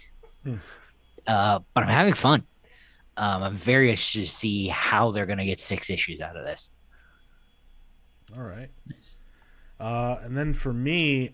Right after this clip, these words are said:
Speaker 1: I chose, <laughs> uh, I chose Judgment Day number one.
Speaker 3: All right.
Speaker 1: Yeah.
Speaker 3: To which we will be judging.
Speaker 1: We will be judging it next week. Um,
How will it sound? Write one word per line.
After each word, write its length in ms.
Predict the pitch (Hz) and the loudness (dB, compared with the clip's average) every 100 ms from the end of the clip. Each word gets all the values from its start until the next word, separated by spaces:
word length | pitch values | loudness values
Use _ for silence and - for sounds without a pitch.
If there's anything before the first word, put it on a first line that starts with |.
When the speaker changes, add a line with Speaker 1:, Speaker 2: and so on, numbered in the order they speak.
| - | -4
Speaker 1:
I 180 | 123 135 | 0 0
chose, 960 | - 160 143 139 135 120 107 - - - - - | -2 0 2 2 0 -4 -8 -10 -12 -6 -2 0
<laughs> 1200 | 143 - - - - - - - - - - _ - | -2 -6 -8 -18 -20 -20 -20 -20 -20 -20 -20 _ -8
uh, 520 | 117 120 110 98 85 | -2 0 0 -2 -8
I 80 | 110 | -10
chose 300 | 120 175 147 110 | -2 2 2 4
Judgment 380 | 143 135 139 | 2 2 0
Day 120 | 123 120 | 0 -2
number 240 | 113 101 | -2 -6
one. 200 | 90 80 - _ - _ _ _ _ _ - - - | -8 -10 -18 _ -20 _ _ _ _ _ -20 -20 -6
Speaker 3:
All 120 | 117 | -4
right. 880 | 110 110 120 120 120 117 113 110 104 104 | -2 2 2 4 2 2 0 -2 -4 -8
Speaker 1:
Yeah. 40 | |
Speaker 3:
To 140 | - 127 | -4 -2
which 180 | 123 123 | -2 0
we 120 | 123 | 0
will 140 | 127 | 2
be 240 | 120 127 131 | 2 0 -2
judging. 680 | 117 110 107 107 98 90 90 - - | 0 -2 -2 -6 -8 -12 -16 -20 -18
Speaker 1:
We 160 | 113 120 | -10 -2
will 160 | 127 | 2
be 100 | 160 | 2
judging 340 | 147 147 139 135 | 2 2 2 0
it 80 | 123 | -2
next 300 | 123 - 120 | -4 -4 -10
week. 380 | 107 85 - - - - | -10 -10 -8 -10 -10 -14
Um, 640 | 110 110 113 104 104 98 | -6 -4 -2 -4 -6 -10